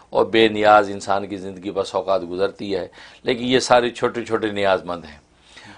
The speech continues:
तो लेकिन अल्लाह तबारक व ताला ऐसा बेनियाज है कि उसकी नियाजियत को कोई पहुँचता नहीं है। लिहाजा अल्लाहु समद कह के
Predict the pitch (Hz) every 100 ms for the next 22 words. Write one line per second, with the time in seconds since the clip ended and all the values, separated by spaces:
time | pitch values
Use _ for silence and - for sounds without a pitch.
0 | _ - 107 117 127 - 120 139 139 123
1 | 113 113 110 107 110 113 113 117 - 127
2 | 101 110 104 104 107 95 92 92 - -
3 | _ - 104 117 - 113 107 - 113 104
4 | 98 95 95 98 107 107 98 98 98 -
5 | 95 98 98 82 - - - - 104 104
6 | - 113 113 95 92 - 110 110 - 113
7 | 131 131 98